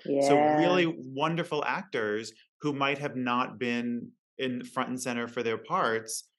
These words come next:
Speaker 1: got to be because of that. And the same with dan-, the dancers. There are some dancers who, there were some dancers who,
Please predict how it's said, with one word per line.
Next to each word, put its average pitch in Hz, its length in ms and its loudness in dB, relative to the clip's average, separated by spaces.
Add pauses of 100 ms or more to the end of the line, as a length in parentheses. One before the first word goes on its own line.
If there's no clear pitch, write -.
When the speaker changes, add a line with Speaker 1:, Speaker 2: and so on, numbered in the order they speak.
(360)
Speaker 1:
got 143 300 0
to 143 100 -8
be 113 180 -6
because 113 440 -8
of 117 120 -8
that. 160 240 -2
And 139 160 -4
the 147 60 -6
same 175 260 -6
with - 160 -10
dan-, 156 300 -8
the 143 100 2
dancers. 135 540 -4
There 135 100 0
are 131 120 -2
some 165 280 -6
dancers 151 500 -4
who, 131 440 0 (420)
there 160 100 2
were 165 80 0
some 202 200 0
dancers 190 440 0
who, 147 460 0